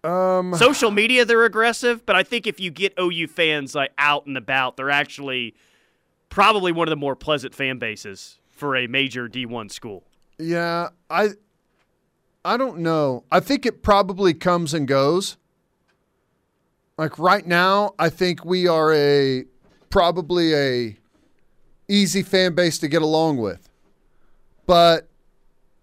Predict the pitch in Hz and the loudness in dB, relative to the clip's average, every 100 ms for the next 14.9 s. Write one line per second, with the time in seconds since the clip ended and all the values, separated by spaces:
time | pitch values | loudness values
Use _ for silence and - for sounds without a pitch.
0 | _ _ _ _ _ _ _ 180 185 202 | _ _ _ _ _ _ _ 0 4 4
1 | 185 175 180 175 175 156 123 180 185 202 | 4 4 2 2 -2 -2 0 0 0 -2
2 | 190 - 196 196 196 _ 156 147 135 - | -4 2 4 4 0 _ -4 -2 0 2
3 | 175 180 190 185 180 214 208 202 - _ | 2 4 6 6 6 2 0 -6 -16 _
4 | _ _ _ _ _ 170 175 175 175 185 | _ _ _ _ _ 2 2 2 2 2
5 | 175 180 170 147 - 185 180 110 90 - | 2 2 0 0 0 0 0 -4 -10 -14
6 | - _ _ _ _ 143 143 139 139 _ | -20 _ _ _ _ -2 2 0 -2 _
7 | _ _ _ _ _ _ _ _ _ _ | _ _ _ _ _ _ _ _ _ _
8 | _ _ _ _ _ _ _ - 170 202 | _ _ _ _ _ _ _ 0 2 4
9 | 185 185 156 170 160 - 185 180 165 147 | 2 2 2 0 0 2 4 6 4 4
10 | 135 147 139 135 - 147 139 135 139 139 | 2 2 2 0 2 2 4 2 2 2
11 | 139 - 160 170 175 - 147 135 127 123 | -2 -2 0 2 0 0 0 0 0 0
12 | 123 - - _ 139 143 135 135 127 120 | 0 -6 -12 _ 0 0 0 -2 -4 -8
13 | - - - - - - 151 147 - 151 | -12 -20 -10 -8 -8 -4 -2 0 0 -2
14 | 135 131 127 113 127 117 98 85 - | 0 -2 -4 -4 -6 -6 -6 -12 -18